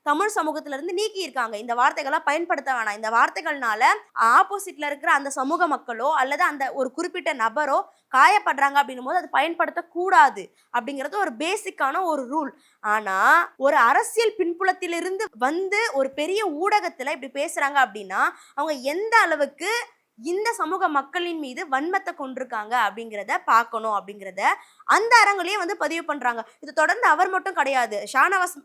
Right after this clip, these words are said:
அவர்கள் மட்டும் கிடையாது, தி மு க தரப்புல இருந்தும் சொல்றாங்க. பத்திரிகையாளர் லட்சுமி நாராயணன் அவர்களும் அவங்க பதிவு பண்றாங்க. ஆனா அவர் கேட்கவே இல்ல. அப்ப இந்த சமூகத்துல தொடர்ந்து எஸ் சி, எஸ் டி மக்களின் மீது எந்த அளவுக்கு ஒடுக்குமுறை இன்றளவும் நடந்து கொண்டிருக்கிறது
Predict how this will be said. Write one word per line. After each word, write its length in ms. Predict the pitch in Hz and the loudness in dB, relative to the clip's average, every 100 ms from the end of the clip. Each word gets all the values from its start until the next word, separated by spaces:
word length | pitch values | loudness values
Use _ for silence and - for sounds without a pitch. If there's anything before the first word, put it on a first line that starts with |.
| _ | _
அவர்கள் 340 | 240 269 277 | 2 2 0
மட்டும் 260 | 269 240 294 | -4 -6 -6
கிடையாது, 540 | 262 226 208 196 339 - _ | -6 -2 -2 -4 -10 -12 _
தி 140 | - 370 | -4 0
மு 120 | 370 | 2
க 140 | 349 | 0
தரப்புல 320 | 311 302 302 302 | 2 0 0 -4
இருந்தும் 280 | 302 330 | -4 -6
சொல்றாங்க. 380 | 330 233 226 190 156 - | -6 -4 -4 -4 -10 -2
பத்திரிகையாளர் 680 | 277 370 294 330 302 285 | -2 -2 -6 4 4 4
லட்சுமி 340 | 254 254 - 392 | 0 -6 -6 -2
நாராயணன் 440 | 349 285 277 285 | 2 2 2 0
அவர்களும் 400 | 233 277 349 370 | 2 2 2 2
அவங்க 140 | 359 247 | 2 -2
பதிவு 200 | 240 262 | -4 -6
பண்றாங்க. 400 | 226 214 196 185 - _ - | -8 -6 -8 -8 -18 _ -4
ஆனா 200 | 302 359 | 0 2
அவர் 180 | 302 | 0
கேட்கவே 480 | 302 349 392 381 349 | -2 -6 -2 -2 -2
இல்ல. 260 | 262 196 - _ | -4 -8 -10 _
அப்ப 200 | 269 381 | -4 -2
இந்த 140 | 359 349 | -4 0
சமூகத்துல 600 | 320 440 466 440 302 269 320 330 | 0 2 2 -2 0 2 2 4
தொடர்ந்து 400 | 302 381 415 370 | 4 4 2 -2
எஸ் 220 | 294 - | -4 -2
சி, 120 | 427 | 0
எஸ் 220 | 415 359 | 0 -2
டி 100 | 349 | -6
மக்களின் 440 | 311 269 339 330 302 | -6 -6 -8 -6 -6
மீது 380 | 262 233 359 | -8 -8 -6
எந்த 260 | 320 294 370 | -6 0 2
அளவுக்கு 480 | 381 330 330 349 294 | 2 0 -6 -2 -2
ஒடுக்குமுறை 400 | 381 392 320 359 | -2 -6 -6 -6
இன்றளவும் 480 | 302 311 339 381 302 | -6 -4 -2 0 0
நடந்து 240 | 285 339 | 0 -4
கொண்டிருக்கிறது 640 | 311 285 247 233 233 220 | -8 -8 -10 -10 -12 -6